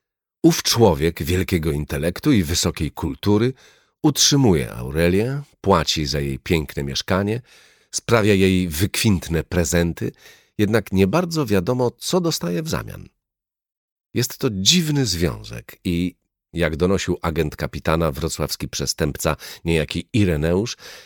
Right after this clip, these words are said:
najpewniej platoniczny. Adrem, panie komisarzu, w głosie kapitana zabrzmiało zdecydowanie. Do naszego konsulatu we Wrocławiu pani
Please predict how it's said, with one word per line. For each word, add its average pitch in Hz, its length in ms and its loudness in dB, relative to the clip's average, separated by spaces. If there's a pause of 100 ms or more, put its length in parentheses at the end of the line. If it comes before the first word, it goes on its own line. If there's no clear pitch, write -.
(240)
najpewniej 123 840 2
platoniczny. 67 920 -4 (1500)
Adrem, 76 560 2
panie 69 240 -2
komisarzu, 64 600 -6 (400)
w 65 120 -8
głosie 87 300 0
kapitana 87 640 0
zabrzmiało 71 580 -2
zdecydowanie. 62 760 -8 (480)
Do 107 140 6
naszego 110 360 4
konsulatu 104 720 2
we 85 120 2
Wrocławiu 101 640 0
pani 80 340 -2